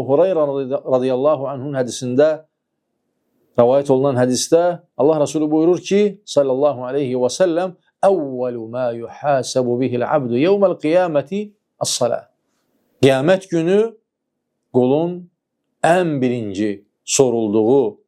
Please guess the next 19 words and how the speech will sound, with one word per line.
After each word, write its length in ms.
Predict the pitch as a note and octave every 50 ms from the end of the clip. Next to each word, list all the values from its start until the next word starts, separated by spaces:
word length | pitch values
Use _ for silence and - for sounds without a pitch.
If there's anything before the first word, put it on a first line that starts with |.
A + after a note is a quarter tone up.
| _ -
ibadət 680 | C#3+ A2+ G2 A2+ A2+ A2 G#2 A#2+ D3 E3 E3+ - -
namaz 320 | B2+ C3+ F3 G3+ A#3 A3+ A3+
olacaq. 360 | F#3+ C#3+ A#2+ G2+ - A2+ - _ _ _ _ _ _ _ _ _ _ _ _ _ _ _ _ _ _ _ _ _ _ _ _ _ _ _ _ -
Düşünün 340 | B2 - D3 D3+ D3 C#3 B2+
ki, 340 | - - C#3 C3+ C#3 C3+ C3+ - _ _ _ _ _ _ _ -
qiyamət 400 | B2 B2 - - D3+ F#3 G3 G3
günü 220 | G3 F3+ E3 D3+ C3
bizim, 400 | C3 A2+ A#2 D3+ F3+ G3 G3 F#3+ G3 _ _ _ _ _ _ _ _ _ _ _ _ _ _ _ _ _ _ - B2+
bizdən 380 | C#3 C3 B2 C#3 F#3 G3 F#3+ F#3+
ən 220 | A3+ A#3+ A#3+ A3+
birinci 260 | G3+ F3 F#3 F3+ F3 E3
namaz 320 | E3+ E3 G#3 A3+ A3 -
sorulacaq, 400 | F3 C#3 A#2 A2 G#2 F#2+ A2 G#2
möhtərəm 400 | A2 G2+ G#2 - B2+ C#3+ D3+ C#3
qardaşlar. 400 | B2 A2 - - - - _ _ _ _ _ _ _ _ _ _ _ _ _ _ _ _ _ _ _ _ _ _ _ _ _ _ _ _ _ _ _ -
Çünki 240 | - - C#3+ C#3 C3
namaz 560 | C#3 C#3+ E3 G3+ A3 A3 G3+ - - - _ _ _ _ _ _ _ _ _ _ _ _ _ _ _ _ _ _ - A#2+
dinin 320 | C#3 D3 C#3 D3+ D#3 D3 A#2
dirəyidir. 640 | B2+ B2 B2 B2+ D3 D#3+ D3 B2+ G2 - _